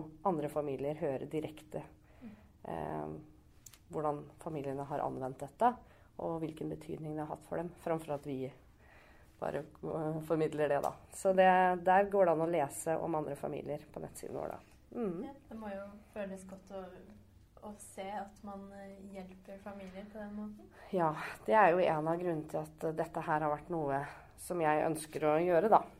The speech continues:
Speaker 1: Ehm, fordi at jeg er veldig opptatt av at vi kommer inn med noe forebyggende i forhold til familier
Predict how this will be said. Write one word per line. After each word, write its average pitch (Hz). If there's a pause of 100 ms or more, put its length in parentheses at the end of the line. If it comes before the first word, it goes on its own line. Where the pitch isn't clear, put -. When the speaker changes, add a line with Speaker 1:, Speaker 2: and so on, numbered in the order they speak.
Speaker 1:
Ehm, 165
fordi 170
at 151
jeg 151
er 156
veldig 151
opptatt 151
av 139 (680)
at -
vi 160
kommer 160
inn 185 (180)
med 151
noe 160
forebyggende 151 (180)
i 202
forhold 165
til 160
familier 170